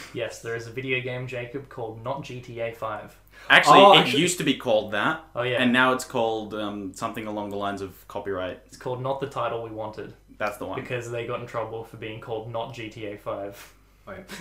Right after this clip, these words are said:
Speaker 3: Yeah, you, you did, you did show me this on the,
Speaker 2: Yes.
Speaker 3: on the, on Gamerskits. I was like,
Speaker 2: Yeah,
Speaker 3: "Oh."
Speaker 2: Gamerskits made a video of that.
Speaker 3: I completely, I completely forgot when he said Not G T A. I was like
Speaker 2: He also played, uh,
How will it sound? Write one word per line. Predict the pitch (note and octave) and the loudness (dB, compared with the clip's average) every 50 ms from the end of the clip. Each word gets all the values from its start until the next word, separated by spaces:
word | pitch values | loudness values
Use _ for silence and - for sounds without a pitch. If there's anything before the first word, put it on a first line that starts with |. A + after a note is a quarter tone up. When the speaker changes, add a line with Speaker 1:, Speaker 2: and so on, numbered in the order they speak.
| - | 2
Speaker 3:
Yeah, | F3 F#3 | 4 4
you, | F3+ E3 D3+ | 4 4 2
you | D#3 D3+ | 0 4
did, | F3 F#3 D3 | 4 4 4
you | C#3+ C#3+ | 2 -2
did | E3 D#3 | -4 -4
show | - D3+ C#3+ C#3 | -2 -4 -4 -4
me | C3 A2+ | -4 -6
this | G2 F#2+ F#2 A#2 | -10 -10 -10 -8
on | A2+ | -8
the, | A2+ A2 | -6 -4
Speaker 2:
Yes. | A#2 A2+ - - | -4 -4 -6 -6
Speaker 3:
on | A2+ | -8
the, | A#2 A#2 | -8 -6
on | A#2 A2 | -6 -6
Gamerskits. | A2+ A2+ A2+ G#2+ - - G2 A2 | -6 -8 -8 -10 -12 -12 -12 -10
I | |
was | G#2+ A2+ | -8 -6
like, | B2 C#3+ | -2 2
Speaker 2:
Yeah, | D#3 D#3 - - | 4 6 6 6
Speaker 3:
"Oh." | |
Speaker 2:
Gamerskits | D3+ D3+ D#3 D#3 D3+ - - D#3 D#3 - | 4 2 0 0 -4 -4 -6 -6 -4 -2
made | D#3 D3 D3+ | -2 0 0
a | C#3+ | 0
video | B2+ D3 D#3 D#3+ D#3 C#3 A#2 | 0 -2 -2 0 0 -2 -2
of | A2+ G#2+ | -2 -4
that. | G#2+ G#2 - - - - _ _ _ _ - | -6 -6 -8 -10 -12 -16 _ _ _ _ -2
Speaker 3:
I | - D3 | 0 2
completely, | - G#3 F#3 D#3+ D#3+ B2+ B2+ C3 | 4 4 2 2 2 0 0 -2
I | C3 C3+ | -4 -4
completely | C#3+ D3 C#3+ B2 A#2 | -2 0 0 0 -2
forgot | A#2 A#2+ A#2 | -2 -2 -2
when | A2+ A#2 | -2 -2
he | A#2+ | -6
said | A#2+ A2 | -6 -6
Not | A2 A#2 A#2 A#2 | -6 -6 -6 -6
G | - A#2+ A2 | -8 -12 -12
T | - A2+ | -10 -8
A. | A2 A2+ | -8 -8
I | G#2+ | -8
was | G#2 G2 G2+ | -8 -10 -12
like | G2+ G2 - - _ - | -14 -16 -18 -20 _ -10
Speaker 2:
He | C3 C3 | -8 -8
also | C3 - D3 C#3+ | -6 -4 -6 -6
played, | C#3+ C#3 C3+ C3 C3 B2 | -4 -2 -2 -2 0 0
uh, | A#2+ A#2 | 0 0